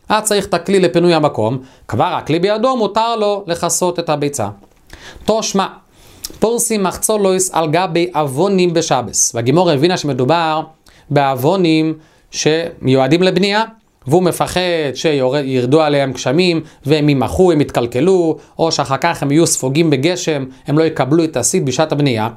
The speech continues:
ואפילו שהם מוקצה, מותר לטלטל מחצלות כדי לכסות אותם. רואים, לא כמו רבי יצחוק. עונה הגימורה, לא מדובר באבנים שמיועדים לבנייה. באבונים מקורזולוס, באבנים שראשם חד, דחזיון לביס הכיסא, לקינוח ביס הכיסא,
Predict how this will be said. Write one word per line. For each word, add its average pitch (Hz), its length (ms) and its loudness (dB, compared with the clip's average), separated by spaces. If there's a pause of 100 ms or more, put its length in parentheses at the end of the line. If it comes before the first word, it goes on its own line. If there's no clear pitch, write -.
(480)
ואפילו 98 540 2
שהם 170 200 -2
מוקצה, 202 420 -2 (280)
מותר 120 260 0
לטלטל 175 380 -4
מחצלות 208 400 -2
כדי 147 140 -2
לכסות 190 400 -2
אותם. 185 240 -2 (280)
רואים, 175 260 2
לא 151 60 4
כמו 175 180 0
רבי 175 180 2
יצחוק. 180 340 -4 (360)
עונה 160 280 2
הגימורה, 180 440 2
לא 170 140 2
מדובר 202 360 0
באבנים 190 380 0
שמיועדים 180 400 2
לבנייה. 170 440 0 (360)
באבונים 180 460 0
מקורזולוס, 170 800 -2
באבנים 147 520 0
שראשם 160 560 0
חד, 202 320 0 (500)
דחזיון 180 720 0
לביס 175 340 0
הכיסא, 208 360 -2
לקינוח 165 420 0
ביס 160 220 0
הכיסא, 202 360 0